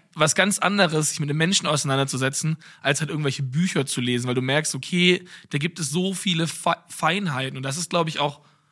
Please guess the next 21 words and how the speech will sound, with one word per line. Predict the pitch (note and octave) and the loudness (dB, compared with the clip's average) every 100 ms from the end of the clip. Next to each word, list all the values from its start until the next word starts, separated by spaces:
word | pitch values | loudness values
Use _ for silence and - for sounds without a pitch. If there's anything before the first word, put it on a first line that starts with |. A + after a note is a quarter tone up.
| _ _ _ | _ _ _
was | - C#3+ | -6 -2
mir | E3+ F3+ | 2 4
dann | E3+ D#3+ | 4 2
auch | D#3+ | 0
zum | D#3 | 0
Beispiel | D3+ D3 | -2 -2
bei | D3+ | -4
diesem | D3 | -4
Fusion-Text | C#3+ F#3+ G3+ F3+ F#3+ - | -2 -2 0 -2 -4 -4
halt | C3 B2+ | -2 2
heute | E3 G3 | 2 4
aufgefallen | C#3+ C3 - B2 - B2+ C3 | 0 -2 -6 -10 -4 -4 -4
ist, | B2 | -4
so, | B2+ B2 - - _ _ _ _ _ _ _ _ _ _ _ _ _ _ _ | -6 -8 -12 -20 _ _ _ _ _ _ _ _ _ _ _ _ _ _ _
heute | - B3 - | 4 4 4
verstehe | F#3+ E3+ G#3+ A3 | 0 0 2 0
ich | |
diese | F3+ C#3+ | 0 -2
Sprache | C3 - D#3 F3+ G3+ E3 | -2 -2 2 2 2 -2
viel | - C#3+ | -4 -2
besser | C3 B2+ - D#3 | -2 -2 0 -2